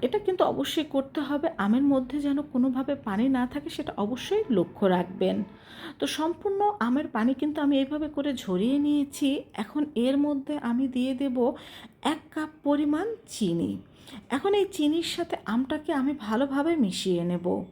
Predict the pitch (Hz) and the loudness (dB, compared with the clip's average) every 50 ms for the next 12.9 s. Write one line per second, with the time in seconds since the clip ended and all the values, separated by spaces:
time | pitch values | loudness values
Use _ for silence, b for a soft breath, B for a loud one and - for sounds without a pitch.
0 | - _ _ _ b b b b b b b b b b b b _ - - 196 | -16 _ _ _ b b b b b b b b b b b b _ 2 4 4
1 | 185 180 185 185 - 320 349 403 403 392 - 403 403 415 - - - - 247 277 | 4 4 2 0 2 2 2 4 2 0 0 0 0 0 -2 -4 -2 0 0 0
2 | 320 320 330 330 - 359 247 214 220 233 294 320 302 311 311 359 339 285 214 208 | 2 0 0 -2 -2 -4 -4 -2 0 0 0 0 -2 -2 0 2 4 4 4 2
3 | - - - 320 320 320 320 320 320 320 320 320 - - 285 294 320 311 - - | 2 -2 -4 -4 -4 -2 -2 -2 -2 -2 -4 -4 -2 -2 0 0 -2 -2 -4 -6
4 | 226 - - 311 - - 254 247 285 277 - 339 - - 233 240 262 269 294 254 | -6 -4 -4 -4 -4 -4 -4 -2 -4 -4 -4 -4 -2 0 2 2 2 2 0 -2
5 | - 202 202 208 - - 294 294 294 302 302 302 285 - - 233 240 240 233 285 | -4 -6 -8 -10 -6 -4 -4 -2 0 0 0 -2 -2 -2 -2 -2 -2 0 2 4
6 | 254 254 294 277 B B B B B B B B 220 208 214 247 277 - - - | 4 4 4 2 B B B B B B B B -4 -2 0 0 0 -2 -6 -6
7 | - 311 330 330 330 - - 254 269 285 294 294 294 302 302 302 - 311 277 - | -4 -2 -2 -2 -2 0 0 2 2 2 2 2 2 0 0 -2 -4 -6 -6 -4
8 | - 302 302 302 320 370 359 - 180 175 - - 180 160 170 160 165 170 165 214 | -4 -2 -2 -2 -2 -2 -2 -2 -2 -2 -2 -2 -2 -2 -2 -2 0 -2 -2 -2
9 | - - B B B B B B B - 269 269 - 349 349 392 415 392 370 359 | -4 -8 B B B B B B B 0 0 0 2 2 2 4 4 4 2 0
10 | 370 - - 370 370 381 - 320 311 302 302 285 269 294 381 - B B B B | -2 0 2 2 2 2 0 -2 0 2 4 4 4 4 2 -2 B B B B
11 | B B - - 320 330 - 392 403 415 403 381 381 370 - - 330 - - 330 | B B -8 -6 -4 -4 -2 -2 0 2 2 2 0 -2 -2 -4 -4 -4 -2 0
12 | 220 196 208 - - 302 294 302 294 294 294 285 285 277 277 277 - 330 | 0 0 0 -2 -2 -2 0 2 2 2 4 4 4 2 2 0 -2 -6